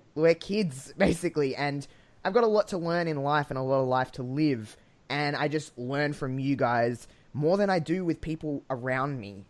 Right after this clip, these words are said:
In, <laughs> in, in, I'm all the way across the world, and I learn more from you guys than I do, you know, just with people that I live n-, close to. So I just think, um, you know,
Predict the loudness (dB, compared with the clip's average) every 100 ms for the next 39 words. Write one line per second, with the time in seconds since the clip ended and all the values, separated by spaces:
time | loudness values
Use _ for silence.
0 | _ -8 -8 -8 -6 -2 -2 -2 -2 0
1 | -2 -8 -6 2 6 10 10 10 8 2
2 | 0 2 6 8 6 4 0 -2 0 2
3 | 2 2 0 -2 -4 -4 -4 0 2 4
4 | 2 -2 -6 -2 -2 -2 -4 -16 -14 -6
5 | -6 -6 -8 -12 -16 -8 -6 -4 -4 -2
6 | 0 -2 -4 -8 -4 -2 -4 -8 -10 -2
7 | 2 2 0 -6 -8 -10 -20 -20 -4 6
8 | 6 6 2 -2 -6 -2 0 0 0 -4
9 | -8 _ _ _ _ -4 0 0